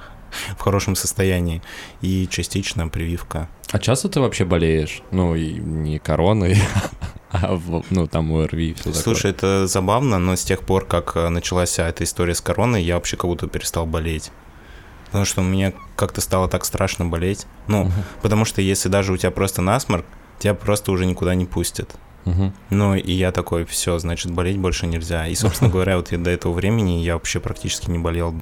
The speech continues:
Speaker 1: ну, сколько, два года уже.
Speaker 2: Ну да, договорился с организмом, короче, просто
Speaker 1: Ну
Speaker 2: чтобы
Speaker 1: да.
Speaker 2: посещать все места.
Speaker 1: Не, я в детстве я чаще болел, помню. Щас, э, последнее время, правда, у меня как-то прям болезни проходят мимо меня.
Speaker 2: Мне, кстати, ко-,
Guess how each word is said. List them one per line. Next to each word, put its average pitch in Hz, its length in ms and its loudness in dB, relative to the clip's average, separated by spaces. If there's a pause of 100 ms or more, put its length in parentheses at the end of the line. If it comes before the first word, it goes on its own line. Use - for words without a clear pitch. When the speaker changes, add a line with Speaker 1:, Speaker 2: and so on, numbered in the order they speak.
(120)
Speaker 1:
ну, 90 120 -2
сколько, - 280 -4
два 90 180 0
года 82 260 -2
уже. 82 240 -6 (140)
Speaker 2:
Ну 95 200 0
да, 90 140 -4
договорился 95 500 2
с - 60 -2
организмом, 85 480 0
короче, 76 500 -2
просто 82 300 2
Speaker 1:
Ну - 20 4
Speaker 2:
чтобы 92 480 6
Speaker 1:
да. 73 100 -6
Speaker 2:
посещать 82 440 0
все - 120 -2
места. 82 400 -2 (140)
Speaker 1:
Не, 104 240 4
я 101 80 4
в 101 60 -2
детстве 107 340 0
я 87 60 2
чаще - 340 -2
болел, 80 400 -2
помню. 82 320 -2
Щас, - 420 -2
э, 82 280 -2
последнее 90 400 0
время, 90 240 2
правда, 82 320 -4
у 82 40 -2
меня 82 160 -2
как-то - 280 -4
прям 82 240 -2
болезни 85 340 -2
проходят 85 400 -6
мимо 82 160 -2
меня. 82 340 -4 (540)
Speaker 2:
Мне, 82 80 -2
кстати, 82 200 -2
ко-, - 200 0